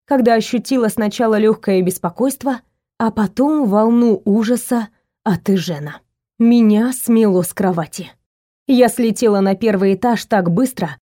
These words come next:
что потеряла тапочку где-то на ступеньках. За спиной слышались шаги Нейтана. Что случилось? Кто-то напал? «Да и что стряслось?»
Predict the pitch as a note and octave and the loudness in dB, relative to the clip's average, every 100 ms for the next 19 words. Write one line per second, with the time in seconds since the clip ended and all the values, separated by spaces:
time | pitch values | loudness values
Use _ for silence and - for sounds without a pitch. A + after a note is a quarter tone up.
0 | _ _ _ - C4 - A3 A#3+ A#3 A#3 | _ _ _ -2 -2 0 -2 0 2 2
1 | B3+ C#4+ - F#3 - G3 F#3 F3 F3 F3 | 0 -2 -4 -6 -2 -2 0 0 -2 -2
2 | A#3 A3 E3 - - - _ _ _ - | -4 -4 -4 -6 -14 -18 _ _ _ -4
3 | A#3+ A#3+ - A#3 A3 A3+ G#3+ A3+ A3 A3 | 0 0 0 0 2 2 0 0 -2 0
4 | G3 F#3+ - F#3 F#3 F#3+ F#3 E3 E3 D#3+ | 0 0 -2 -2 0 0 0 -2 -4 -10
5 | D#3 - _ _ - - F3+ - A3+ - | -10 -18 _ _ -14 -6 -6 -4 -6 -2
6 | A3+ E3+ - - _ _ - - G#3+ G#3 | -4 -4 -8 -14 _ _ -16 -2 0 2
7 | G3+ F#3+ B3+ C4+ - _ _ _ _ D#3+ | 0 0 -2 -4 -10 _ _ _ _ -10
8 | E3+ F#3+ F#3 F3 - G#3 G3 G3+ G3 G3 | -4 0 2 0 -2 -4 0 -2 0 -2
9 | F3 - | -2 -8